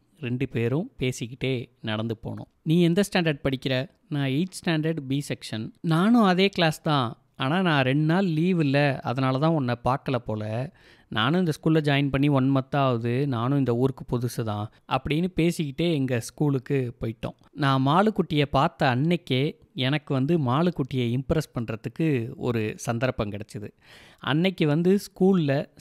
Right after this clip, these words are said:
செமினார் எடுக்கணும். என் கிளாஸ்ல அன்னைக்கு என்னோட டர்ன். So, அதனால வந்து கிளாஸ் டீச்சர் வந்து, அ, ஸ்டூடெண்ட் மாதிரி உக்காந்துருப்பாங்க. நான் போய் வந்து ஒரு சப்ஜெக்டை செமினார் எடுத்தேன். மாலுக்குட்டியை இம்ப்ரெஸ் பண்றதுக்காகவே நிறைய இங்கிலீஷ்லலாம் பேசி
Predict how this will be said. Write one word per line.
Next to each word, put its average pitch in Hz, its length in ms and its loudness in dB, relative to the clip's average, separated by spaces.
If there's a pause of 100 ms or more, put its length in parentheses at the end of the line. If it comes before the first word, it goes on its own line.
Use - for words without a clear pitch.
செமினார் 147 480 0
எடுக்கணும். 117 380 -4
என் 127 360 -2
கிளாஸ்ல 135 420 -4
அன்னைக்கு 120 460 -6
என்னோட 135 320 -2 (100)
டர்ன். 117 320 -4 (140)
So, 113 240 -4
அதனால 127 440 0
வந்து 151 420 0 (120)
கிளாஸ் 131 360 -4
டீச்சர் 143 340 -4
வந்து, 127 600 -4 (120)
அ, 110 120 -6
ஸ்டூடெண்ட் 143 460 -4
மாதிரி 120 260 -2
உக்காந்துருப்பாங்க. 117 680 -6
நான் 135 420 -2
போய் 143 340 0
வந்து 123 480 -4 (100)
ஒரு 110 260 -4
சப்ஜெக்டை 120 640 -6 (100)
செமினார் 110 480 -8
எடுத்தேன். - 300 -12 (180)
மாலுக்குட்டியை 160 720 2
இம்ப்ரெஸ் 185 320 0
பண்றதுக்காகவே 147 920 0
நிறைய 170 520 2
இங்கிலீஷ்லலாம் 170 600 0
பேசி 151 640 -2